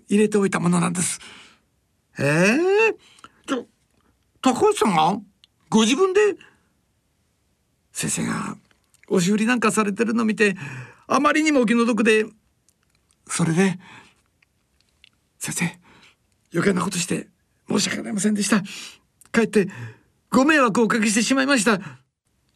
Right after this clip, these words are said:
陽介、この金、お前が？先生、私、中学卒業してから出版社の下働きをしながら、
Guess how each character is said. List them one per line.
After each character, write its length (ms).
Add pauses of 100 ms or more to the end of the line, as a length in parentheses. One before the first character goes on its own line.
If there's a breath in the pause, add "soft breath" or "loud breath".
(680)
陽 280
介、 240 (1120 loud breath)
こ 140
の 140
金、 380 (1160 soft breath)
お 160
前 280
が？ 180 (840)
先 160
生、 280 (580 soft breath)
私、 520 (120)
中 160
学 180
卒 220
業 100
し 80
て 80
か 80
ら 100 (560 loud breath)
出 160
版 200
社 100
の 80
下 180
働 300
き 80
を 80
し 80
な 80
が 80
ら、 180